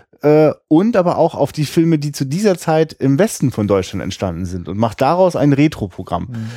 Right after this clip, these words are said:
Speaker 1: Das finde ich extrem spannend. Äh, bei der Berlinale bin ich mir auch ziemlich sicher, wenn die sich ordentlich Mühe geben, interessante Leute daran zu schaffen. Ma-, seit ich das weiß, das weiß ich erst seit ein paar Tagen, rotiert mein Kopf ganz, ganz fleißig. Wie und, oh, das will ich alles aufsaugen, da möchte ich ganz viel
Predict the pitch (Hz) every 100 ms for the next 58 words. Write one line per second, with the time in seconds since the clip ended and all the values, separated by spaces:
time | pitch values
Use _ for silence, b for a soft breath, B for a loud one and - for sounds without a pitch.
0 | 120 156 B - - 135 - - 120 123
1 | 113 - 113 - - - - 151 185 -
2 | 160 151 175 185 - - 127 131 131 110
3 | - - 120 120 120 120 120 135 135 131
4 | 120 - 143 123 131 127 120 120 113 113
5 | 127 131 135 131 127 123 117 113 113 127
6 | 113 104 110 156 165 147 160 - 160 170
7 | 160 180 185 B B B B 113 131 127
8 | 151 165 156 139 127 156 220 143 139 170
9 | 180 160 160 147 139 147 143 139 143 151
10 | B B 127 123 - 165 143 131 131 120
11 | - 117 113 101 92 101 92 - 87 92
12 | 90 107 135 131 85 123 117 - 101 107
13 | 101 117 104 - 156 151 - 139 233 -
14 | 165 170 185 185 180 143 135 - - 143
15 | 160 - 160 156